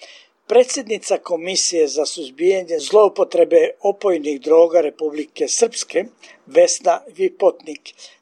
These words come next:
kazala je da u Srpskoj danas ima šesto pedeset osam registrovanih lečenih zavisnika, od čega su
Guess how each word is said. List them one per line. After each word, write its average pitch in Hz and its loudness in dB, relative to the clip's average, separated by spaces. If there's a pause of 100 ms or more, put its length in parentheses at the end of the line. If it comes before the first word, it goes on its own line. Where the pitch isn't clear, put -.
kazala 147 -4
je 190 0 (400)
da 143 -4 (180)
u 156 -4
Srpskoj 175 -4
danas 175 0
ima 190 0 (300)
šesto - -4
pedeset 170 0
osam 175 0
registrovanih 151 -6
lečenih 160 0
zavisnika, 156 -6 (320)
od 185 -6
čega 202 -2
su - -8